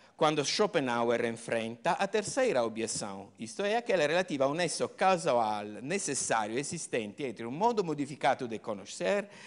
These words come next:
e un modo modificato di agire, in che consiste a negação da vontade. Ele reconhece a argumentação de Becker, que a argumentação de Becker em relação a este ponto em particular é mais forte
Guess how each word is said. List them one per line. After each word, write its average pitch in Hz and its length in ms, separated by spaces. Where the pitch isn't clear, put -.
e 196 80
un 220 100
modo 202 220
modificato 170 680
di 113 120
agire, 110 480
in 202 100
che 175 120
consiste 175 600
a - 20
negação 190 480
da 120 140
vontade. 117 640
Ele 127 300
reconhece 123 920
a 127 140
argumentação 135 760
de 123 140
Becker, 123 560
que 151 420
a 131 100
argumentação 147 720
de 156 100
Becker 104 500
em 120 140
relação 127 400
a 170 80
este 127 220
ponto 107 400
em 117 80
particular 208 760
é 139 120
mais 190 400
forte 110 680